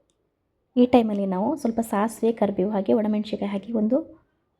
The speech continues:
ಸಿಂಪಲ್ಲಾಗಿ ಒಗ್ಗರಣೆ ಕೊಟ್ಕೊಳ್ಳೋಣ. ಒಗ್ಗರಣೆ ಸೇರಿಸಾದ್ಮೇಲೆ ನೀಟಾಗಿ ಮಿಕ್ಸ್ ಮಾಡಿ, ಕೊನೆಯದಾಗಿ ಒಂದೇ ಒಂದು ಕುದಿ ಬರೆಸ್ಕೊಂಡ್ರೆ ಸಾಕಾಗತ್ತೆ.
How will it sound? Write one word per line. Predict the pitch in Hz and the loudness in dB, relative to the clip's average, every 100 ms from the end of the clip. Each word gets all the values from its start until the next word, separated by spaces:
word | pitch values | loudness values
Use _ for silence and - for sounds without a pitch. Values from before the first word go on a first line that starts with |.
| _ | _
ಸಿಂಪಲ್ಲಾಗಿ | - 233 233 214 208 | 2 4 4 0 0
ಒಗ್ಗರಣೆ | 196 196 196 | 0 0 0
ಕೊಟ್ಕೊಳ್ಳೋಣ. | 196 - - 196 208 294 320 - _ _ _ _ _ _ _ _ _ _ _ _ | -2 -4 0 0 0 -2 -2 -14 _ _ _ _ _ _ _ _ _ _ _ _
ಒಗ್ಗರಣೆ | 220 233 254 | 4 6 6
ಸೇರಿಸಾದ್ಮೇಲೆ | 269 240 226 208 202 208 233 | 4 -2 -2 -2 0 0 0
ನೀಟಾಗಿ | 220 214 220 214 | -2 0 0 0
ಮಿಕ್ಸ್ | 208 - - | -4 -6 -8
ಮಾಡಿ, | 196 202 330 349 _ _ _ _ _ _ _ _ _ _ _ _ _ _ _ _ _ _ _ | -2 0 -2 -6 _ _ _ _ _ _ _ _ _ _ _ _ _ _ _ _ _ _ _
ಕೊನೆಯದಾಗಿ | 254 254 262 226 233 | 6 8 4 0 0
ಒಂದೇ | 226 208 220 | 0 0 0
ಒಂದು | 220 - | -2 -2
ಕುದಿ | 196 202 | 0 0
ಬರೆಸ್ಕೊಂಡ್ರೆ | 196 - 196 202 | 0 -2 -2 -4
ಸಾಕಾಗತ್ತೆ. | 202 196 196 208 185 196 277 - | -2 -4 -2 -4 0 0 0 -2